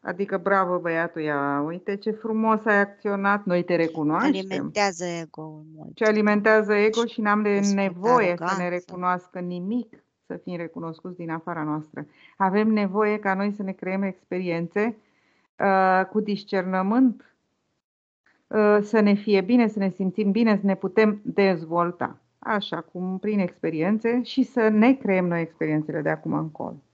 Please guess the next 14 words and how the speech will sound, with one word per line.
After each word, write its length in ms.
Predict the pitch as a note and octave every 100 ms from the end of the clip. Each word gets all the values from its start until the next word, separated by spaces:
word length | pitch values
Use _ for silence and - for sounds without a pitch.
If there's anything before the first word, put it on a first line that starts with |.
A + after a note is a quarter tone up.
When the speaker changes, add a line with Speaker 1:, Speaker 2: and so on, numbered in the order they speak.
| _
Speaker 1:
Da? 240 | - G3+ G#3+
Speaker 2:
Da. 200 | F3+ E3+ _ _ _ _ _ _ _ _ _
Speaker 1:
Nu 200 | G#3 G3
Speaker 2:
Da, 100 | D#3+
Speaker 1:
avem 80 | E3
nevoie 180 | D#3 D#3
de 100 | D#3+
Speaker 2:
așa 100 | D#3
Speaker 1:
recunoașterea 640 | D3+ D#3+ D3 D#3 F3 D#3
Speaker 2:
dorește, 180 | D3+ D#3
Speaker 1:
altora. 180 | E3+ D#3+
Speaker 2:
da. 140 | D#3+ D3+ _ _ _ _ _ _ _ _ -
Da, 60 | D#3+
Speaker 1:
Bine. 140 | C#3